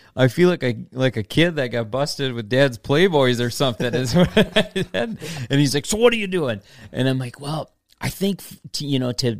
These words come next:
to medal in this, I think I'm gonna need to be able to do a backflip." And he goes, "Absolutely not." And I'm like, "No, no, no, no. I, like, I, I think I can do it." And he goes, he paused, and he goes, "Do you know how much trouble you, me, and Tim Bender are gonna get in?" The,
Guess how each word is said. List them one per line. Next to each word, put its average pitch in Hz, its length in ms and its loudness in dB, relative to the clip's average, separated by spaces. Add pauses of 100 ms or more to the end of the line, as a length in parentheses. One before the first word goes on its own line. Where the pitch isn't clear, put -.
(140)
to 117 120 -2
medal 147 480 0
in 113 120 -2
this, 104 380 -4
I - 60 -20
think - 260 -8
I'm 147 80 -12
gonna 143 180 -8
need 135 240 -4
to 131 60 -4
be 123 100 -4
able 123 180 -2
to 117 60 -4
do 117 140 -4
a 110 40 -4
backflip." 113 600 -4 (580)
And 110 80 -4
he 127 80 2
goes, 113 220 0
"Absolutely 143 460 -2
not." 95 280 -12 (420)
And 135 120 -4
I'm 143 100 0
like, - 220 -6 (120)
"No, 196 160 -4
no, 214 200 2
no, 170 240 -2
no. 120 120 -16
I, - 60 -14 (160)
like, 156 160 -10
I, - 120 -10 (180)
I 120 80 -10
think 202 200 -4
I 208 60 0
can 170 160 -2
do 170 240 0
it." - 140 -6 (600)
And 127 100 -2
he 143 100 2
goes, 104 380 -2
he 117 100 -4
paused, 127 600 -4
and 107 80 -6
he 101 80 -8
goes, 69 240 -14
"Do 185 160 -6
you 214 40 0
know 208 120 0
how 196 80 0
much 175 240 -6
trouble 160 420 2
you, 165 220 4
me, 160 240 2
and 113 240 -2
Tim 165 240 4
Bender 170 320 0
are - 40 -6
gonna 156 140 -8
get 165 160 -8
in?" 151 140 -8
The, 117 120 -4